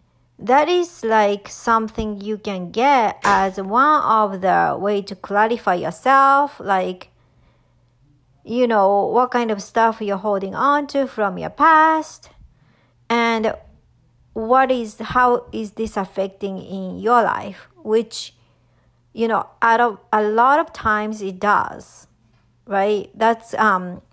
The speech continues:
talking about my personal experience and my client's experience as well. And once you clear that kind of stuff,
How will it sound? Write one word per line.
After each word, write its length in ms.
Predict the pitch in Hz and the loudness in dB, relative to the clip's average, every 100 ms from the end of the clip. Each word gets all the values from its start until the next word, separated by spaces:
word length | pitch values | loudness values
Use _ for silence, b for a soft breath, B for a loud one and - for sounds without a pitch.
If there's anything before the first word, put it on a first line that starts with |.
| B B | B B
talking 380 | - 233 233 208 | -2 0 -2 -4
about 220 | 190 180 | -2 -2
my 140 | 170 | -4
personal 560 | 180 - 214 214 214 202 | -10 -6 -4 -4 -6 -6
experience 960 | 190 185 - 302 311 294 277 277 277 - | -6 -8 -2 2 2 2 -2 -2 -4 -6
and 320 | 208 196 185 | -6 -6 -4
my 160 | 185 | -6
client's 480 | 180 - 320 415 233 | -6 -4 -2 -2 -4
experience 560 | 185 - - 165 - 170 | -4 -6 -10 -10 -10 -12
as 160 | 156 | -6
well. 520 | 214 339 214 190 214 _ _ _ _ _ _ _ _ _ _ _ b b b b b _ - | 2 4 4 0 -6 _ _ _ _ _ _ _ _ _ _ _ b b b b b _ -2
And 580 | 220 220 220 220 226 - b b b b b - | 0 0 -2 -4 -6 -12 b b b b b -2
once 400 | 269 403 466 - | 2 2 0 0
you 160 | 370 | -2
clear 680 | - - 226 226 226 220 190 - _ _ | -2 -4 -2 0 2 2 2 -4 _ _
that 460 | 190 185 220 254 - | -10 0 4 4 0
kind 340 | 220 185 147 | -4 -4 -6
of 180 | - 185 | -12 -14
stuff, 840 | - - 202 - - 185 - - | -14 -2 0 0 -2 -10 -16 -20